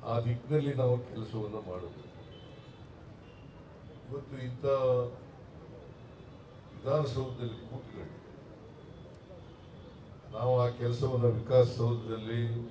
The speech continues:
ಅಲ್ಲ, ವಿಕಾಸಸೌಧದಲ್ಲಿ, ವಿಧಾನಸೌಧದಲ್ಲಿ ಮತ್ತು ಸುವರ್ಣಸೌಧದಲ್ಲಿ ನಾವು ಈ ಕೆಲಸವನ್ನ ಮಾಡಲೇಬೇಕಾಗ್ತದೆ ಅಂತಕ್ಕಂಥ ಮಾತುಗಳನ್ನ ಈ ಸಂದರ್ಭದಲ್ಲಿ ಹೇಳಲಿಕ್ಕೆ ಬಯಸ್ತೇನೆ.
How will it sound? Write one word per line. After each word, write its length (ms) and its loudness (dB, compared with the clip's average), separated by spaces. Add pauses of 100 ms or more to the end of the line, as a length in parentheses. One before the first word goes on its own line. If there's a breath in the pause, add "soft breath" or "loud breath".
(180)
ಅಲ್ಲ, 180 -2
ವಿಕಾಸಸೌಧದಲ್ಲಿ, 1200 0
ವಿಧಾನಸೌಧದಲ್ಲಿ 920 -8 (960)
ಮತ್ತು 180 -14
ಸುವರ್ಣಸೌಧದಲ್ಲಿ 1080 -8 (1000)
ನಾವು 180 -4
ಈ 80 -10 (120)
ಕೆಲಸವನ್ನ 840 -8
ಮಾಡಲೇಬೇಕಾಗ್ತದೆ 1400 4
ಅಂತಕ್ಕಂಥ 580 -8
ಮಾತುಗಳನ್ನ 680 -8 (920)
ಈ 40 -10
ಸಂದರ್ಭದಲ್ಲಿ 580 -4
ಹೇಳಲಿಕ್ಕೆ 520 -8
ಬಯಸ್ತೇನೆ. 520 -6